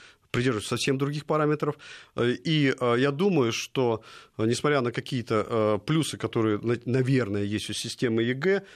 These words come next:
она неизбежна, э, поскольку она не учит думать, а учит запоминать, она, в общем,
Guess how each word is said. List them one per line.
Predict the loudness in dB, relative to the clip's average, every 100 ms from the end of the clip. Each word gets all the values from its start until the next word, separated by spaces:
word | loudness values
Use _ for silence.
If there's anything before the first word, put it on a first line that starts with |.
| -14 -4
она | 0 0 0
неизбежна, | 0 0 0 0 -2 0 0 -2
э, | -2 -2 0 0 0 -2 -6 -8
поскольку | -6 -4 0 0
она | 2
не | 2
учит | 0 -4
думать, | -2 2 2
а | 0
учит | -2 -2 -6
запоминать, | -4 -4 0 0 2 0 -2
она, | -2 -2
в | -2
общем, | -4 -4